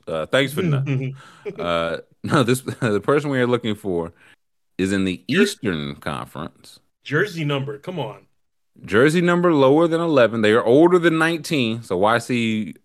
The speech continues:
Speaker 1: eliminated, uh, the rookies
Speaker 2: <laughs>
Speaker 1: for us. Uh,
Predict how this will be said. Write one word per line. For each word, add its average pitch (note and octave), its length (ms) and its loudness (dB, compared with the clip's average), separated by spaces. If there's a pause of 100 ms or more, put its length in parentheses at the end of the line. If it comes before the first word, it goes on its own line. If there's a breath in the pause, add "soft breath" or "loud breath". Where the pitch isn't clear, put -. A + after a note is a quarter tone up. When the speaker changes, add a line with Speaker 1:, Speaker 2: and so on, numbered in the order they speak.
(180)
Speaker 1:
eliminated, G2+ 880 2 (580)
uh, F2 160 -4
the E2+ 100 -6
rookies F2+ 520 -4 (180)
Speaker 2:
<laughs> - 180 -20
Speaker 1:
for E2 300 -4
us. D2+ 80 -12 (720 soft breath)
Uh, G#2+ 260 0